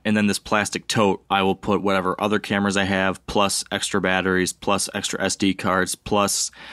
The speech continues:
um, I usually have got a knife in there if I have to cut something as I'm, you know, putting up a camera or something like that, or popping out batteries out of the trail camera card or trail camera.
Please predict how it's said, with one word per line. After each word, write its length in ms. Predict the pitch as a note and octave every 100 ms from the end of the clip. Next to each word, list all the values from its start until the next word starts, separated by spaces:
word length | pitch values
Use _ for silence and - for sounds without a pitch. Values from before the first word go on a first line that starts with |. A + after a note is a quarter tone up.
| - - -
um, 580 | F#2+ F2+ F2 E2+ D#2+ - -
I 20 |
usually 240 | G2 F#2+ F#2
have 60 |
got 160 | G2 F#2
a 20 |
knife 360 | F2+ F#2+ G2 G2+
in 120 | G2
there 300 | G2 G2 G2
if 180 | G2 F#2+
I 60 |
have 100 | F2+
to 80 | -
cut 240 | - -
something 400 | - G#2 F#2+ G2
as 260 | F#2+ F#2 F#2
I'm, 360 | F2+ F2+ F2+ F2
you 80 | G2+
know, 60 |
putting 220 | - D2+
up 100 | F#2+
a 40 | F#2+
camera 400 | - F#2 F2+ F2+
or 60 |
something 260 | F2 G2 F#2
like 120 | F2
that, 260 | F2+ F2+ -
or 80 | F#2+
popping 380 | - G2 F#2
out 160 | G2 F2+
batteries 640 | F#2 F2+ F2+ F2+ F2+ F2+ -
out 160 | F#2+
of 80 | F#2+
the 120 | F2+
trail 280 | - - F2+
camera 320 | - F#2 F2+
card 380 | - F2+ F2 E2+
or 80 | F#2
trail 240 | - F#2+
camera. 460 | F2 F#2+ F2 F2 E2+